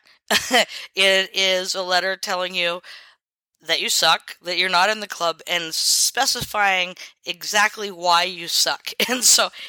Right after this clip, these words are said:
it comes in this very big fat envelope. And so every day you sit and you wait by the mailbox. And so one day, after these three thousand days of trying to become a lawyer,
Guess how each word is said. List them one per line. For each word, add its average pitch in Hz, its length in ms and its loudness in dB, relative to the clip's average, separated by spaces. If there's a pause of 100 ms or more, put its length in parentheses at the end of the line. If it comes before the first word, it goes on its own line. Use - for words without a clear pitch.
(100)
it 220 120 -2
comes 185 280 -2
in 208 80 -2
this 190 180 -6
very 170 280 0
big 165 260 -8
fat - 300 -2
envelope. 151 480 -10 (800)
And 190 100 -6
so 262 120 2
every 294 220 0
day 190 300 2 (280)
you 185 160 -2
sit 214 380 2 (200)
and 185 280 -2
you 180 100 -6
wait 170 260 -2
by 160 160 0
the 160 100 -10
mailbox. - 760 -4 (360)
And 185 240 -4
so 214 180 0
one 190 420 0
day, 196 420 4
after 160 360 -6
these 165 360 -6
three 190 640 -4
thousand 220 1000 0
days 214 540 -2
of 185 240 -8
trying 180 260 -4
to 180 60 -10
become 247 300 -2
a 226 60 0
lawyer, 156 380 -2